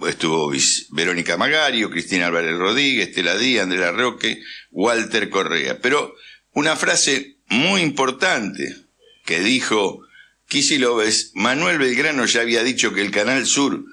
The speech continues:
lo que hoy llamamos Canal Magdalena, era la vía para unir los puertos del Paraná con los puertos del Atlántico.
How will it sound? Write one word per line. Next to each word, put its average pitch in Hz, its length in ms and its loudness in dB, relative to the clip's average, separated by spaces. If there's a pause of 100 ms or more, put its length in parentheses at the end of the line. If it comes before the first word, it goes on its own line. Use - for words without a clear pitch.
(140)
lo - 220 -2
que 156 100 0
hoy 147 60 0
llamamos 123 440 0
Canal 123 300 0
Magdalena, 110 760 0
era 110 200 2
la 107 140 2
vía 135 320 0
para 104 160 2
unir 120 240 0
los 107 140 0
puertos 113 420 0
del 95 140 -2
Paraná 101 360 0
con 95 200 -2
los 90 160 -4
puertos 110 400 -2
del 107 160 2
Atlántico. 92 800 -4